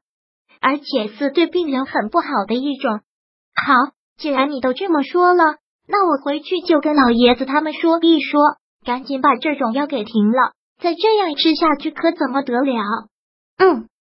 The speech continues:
连毅说到了这里，然后又忙问道：“小九，对于思成这样的病人，你以前遇到过吗？你有治疗失忆的办法吗？”从医这么多年，肯定是遇到过，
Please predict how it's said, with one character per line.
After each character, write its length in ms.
连 200
毅 100
说 200
到 140
了 140
这 160
里， 260
然 240
后 140
又 220
忙 280
问 180
道 240
：“小 180
九， 80
对 180
于 120
思 180
成 240
这 160
样 180
的 100
病 280
人， 220
你 140
以 140
前 200
遇 160
到 200
过 260
吗？ 200
你 140
有 180
治 160
疗 200
失 200
忆 160
的 100
办 120
法 160
吗？” 140
从 220
医 100
这 100
么 140
多 220
年， 300
肯 220
定 200
是 120
遇 260
到 200
过， 320